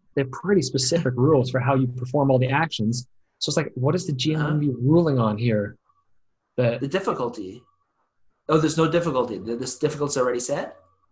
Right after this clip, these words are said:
Speaker 1: Yeah, there's tons of, like, minute percentage changes 'cause they,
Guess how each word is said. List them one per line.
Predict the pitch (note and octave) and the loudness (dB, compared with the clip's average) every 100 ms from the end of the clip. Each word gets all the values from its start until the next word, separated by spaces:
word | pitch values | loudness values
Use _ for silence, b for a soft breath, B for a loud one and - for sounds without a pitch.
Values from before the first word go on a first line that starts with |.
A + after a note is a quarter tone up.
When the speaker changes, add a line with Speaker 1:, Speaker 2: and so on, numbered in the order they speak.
| _ | _
Speaker 1:
Yeah, | C#3 A3 | -2 0
there's | G3+ - | 0 -2
tons | - F3+ G3+ | 0 2 4
of, | |
like, | D#3+ B2+ | 2 2
minute | C3 C3+ C#3 D#3 E3+ | 2 4 2 0 -2
percentage | - C#3 - D3+ C#3+ B2+ - | -2 -2 0 0 -2 -4 -6
changes | D3+ D#3+ A2+ | -4 -2 -4
'cause | - | -4
they, | B2+ | -4